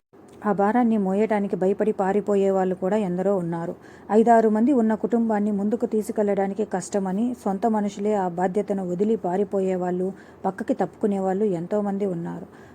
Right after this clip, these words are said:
అలాంటిది ఒక రాష్ట్రం అంటే ఎన్ని కుటుంబాలు ఉంటాయి, ఎంత భారం ఉంటుంది.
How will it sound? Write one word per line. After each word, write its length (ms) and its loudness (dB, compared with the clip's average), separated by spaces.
అలాంటిది 540 4
ఒక 160 0
రాష్ట్రం 420 0
అంటే 260 -2
ఎన్ని 280 2
కుటుంబాలు 580 0
ఉంటాయి, 420 -2
ఎంత 300 -2
భారం 400 0
ఉంటుంది. 300 -6